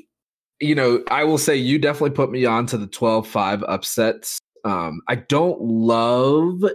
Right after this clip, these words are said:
any this year. Um, and, like, I, I know the Charleston San Diego State one is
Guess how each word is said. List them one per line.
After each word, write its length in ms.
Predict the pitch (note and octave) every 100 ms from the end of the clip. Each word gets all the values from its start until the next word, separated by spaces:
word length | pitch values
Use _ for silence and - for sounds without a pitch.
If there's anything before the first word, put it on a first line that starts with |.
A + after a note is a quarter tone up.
| C#3+
any 360 | E3 F#3 F#3+
this 360 | F#3+ G#3 G3 -
year. 580 | G3+ G#3+ G#3+ A#3 B3+ B3+ _ _ _ _ -
Um, 800 | G#2+ G2 F#2 F2 D2+ C#2 C2 - _ _ _ _ _ _ _ -
and, 340 | B2+ A#2+ B2
like, 180 | C3 C3
I, 220 | C3+ C3+ C3+
I 100 | C#3
know 340 | C#3+ C#3+ C#3+
the 120 | C#3
Charleston 580 | C3 C3 B2 B2 B2 A#2
San 260 | A2 A2+ A2+
Diego 380 | A2+ A2 G#2 G#2+
State 300 | - G#2 G#2
one 420 | G#2+ A2 A2+ A#2
is 680 | G2+ G2+ F#2+ F2 F2+ - -